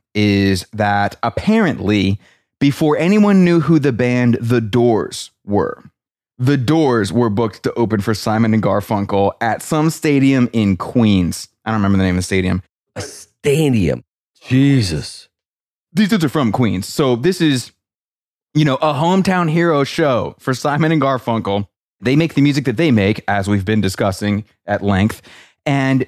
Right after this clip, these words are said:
Speaker 1: Jim Morrison <laughs> gets up there in front of a bunch of people who want to hear Simon and Garfunkel make the
Speaker 2: <laughs>
Speaker 1: music that Simon and Garfunkel make.
Speaker 2: On purpose.
Speaker 1: Jim Morrison gets up there and starts singing about how much he wants to fuck his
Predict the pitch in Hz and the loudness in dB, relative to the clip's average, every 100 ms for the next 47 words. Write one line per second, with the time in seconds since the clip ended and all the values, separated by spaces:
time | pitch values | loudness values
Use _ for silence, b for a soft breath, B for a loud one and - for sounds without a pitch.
0 | 127 - 175 269 214 226 208 - - 135 | -6 0 2 4 4 4 2 -2 0 0
1 | 113 139 - - 202 - - 110 107 B | 2 0 -2 -6 -8 -4 -2 -2 -4 B
2 | B 196 170 180 202 214 180 220 233 220 | B -4 -2 0 0 0 0 -2 0 0
3 | 220 214 240 226 202 269 294 - - 262 | 2 2 4 4 4 2 0 -4 -2 0
4 | 233 214 240 294 170 - _ _ _ - | 0 2 2 2 0 -4 _ _ _ -4
5 | 202 226 220 208 208 226 226 202 165 131 | 0 2 2 2 0 0 0 -2 0 2
6 | 127 117 - 135 196 196 165 170 - 180 | 2 0 0 0 2 2 0 -2 -2 -2
7 | 180 180 175 180 190 185 165 147 135 120 | 0 0 0 0 0 0 -2 0 2 2
8 | 117 117 - 165 175 170 - 185 165 95 | 0 -4 -4 0 0 -2 -2 -2 0 0
9 | 98 240 285 262 269 269 - 202 180 170 | 2 2 4 4 4 0 0 2 2 2
10 | 151 220 220 226 - 214 196 175 208 185 | 2 0 0 -2 0 0 0 0 -2 -2
11 | - 202 190 175 147 214 220 226 - 208 | 0 2 2 0 0 0 0 0 2 2
12 | 208 - 175 151 - 226 233 - - 220 | 2 -2 -4 -6 -8 -4 -4 -4 -4 2
13 | 214 214 | 2 2